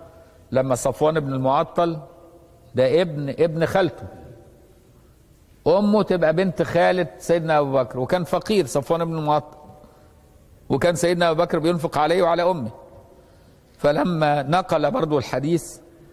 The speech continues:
سيدنا أبو بكر إيه؟ أقسم ألا ينفق عليه.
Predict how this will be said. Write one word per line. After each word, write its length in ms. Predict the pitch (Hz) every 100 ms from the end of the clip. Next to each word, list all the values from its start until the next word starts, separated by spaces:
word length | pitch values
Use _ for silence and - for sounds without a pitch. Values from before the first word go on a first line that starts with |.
| _ -
سيدنا 440 | - 135 156 147
أبو 100 | 143
بكر 240 | 156 156 147
إيه؟ 300 | 156 165 175
أقسم 340 | - - 175
ألا 300 | 165 160 160
ينفق 360 | 170 160 147 120
عليه. 260 | 113 90